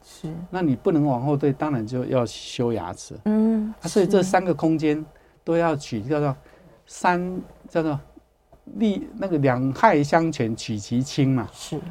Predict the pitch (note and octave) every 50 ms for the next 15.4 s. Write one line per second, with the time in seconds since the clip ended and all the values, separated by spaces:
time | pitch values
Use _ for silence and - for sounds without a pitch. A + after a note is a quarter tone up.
0 | - - _ _ A2+ F2+ - - - F3 E3+ E3+ - - - - - - _ _
1 | _ _ _ _ - F#3+ E3 C#3 C#3 G#2+ G2+ C#3 C3+ A#2+ - C#3 C3 - A#2+ A2+
2 | - C#3+ A#2+ G2+ F#2+ F#2+ F2+ E2+ F#2+ - C#3+ C#3 C#3+ D3 B2 G#2+ G#2+ F#3 F3+ A#2+
3 | B2 C3 B2 A2 - - A2 A#2 A#2+ B2+ C#3+ D3 C#3 B2 A2+ - - _ _ _
4 | _ _ - G#2+ G#2 - - - A#2 A2 - - - - A#2+ A2 B2 A#2+ A2 G#2+
5 | G#2 - - G#2 G2 - - - G3+ G3 F3 D3+ C3+ F3+ G3 - - - - E3+
6 | D#3 C#3+ - A#2 G2+ G2+ - - F#2+ - - _ _ _ _ - - _ _ _
7 | _ _ _ _ - D3+ D3+ D3 D#3+ E3 D#3+ F3 F3 F3 F3 - - - F#3+ E3+
8 | D3+ D#3+ E3+ F3 E3+ D3 C3+ B2 A#2 A#2+ C#3+ D3+ D3+ A#2+ A2+ G#2 - - - _
9 | - - _ - - - - - - C3 A#2 A2+ - - C#3+ D3+ D3+ D3 D3 C#3
10 | A#2+ G#2+ G2 G2+ - - C3+ B2+ B2+ C3 A#2+ A2 G2+ - G2 G#2 A2 G#2+ C3+ A#2
11 | G#2 - E3 F#3 E3 C#3+ B2+ A#2 - - D3+ C3 D3+ D3 C3 F#3 F3+ - - D3+
12 | B2+ A2+ - - - - - - - - _ _ _ _ - D3+ C3+ C3 - -
13 | C#3+ C#3 C3+ - C3 A#2 A#2+ A2 - - D3 B2 A#2 A#2 - A#2+ A2+ A#2 C3+ D#3+
14 | D#3 D3 - E3+ E3 D3+ C3+ C#3 - A2+ G2 F#2+ - - F3 E3+ D3 A2+ - -
15 | F3 E3 D3 C#3+ D#3 C#3+ C#3+ C#3+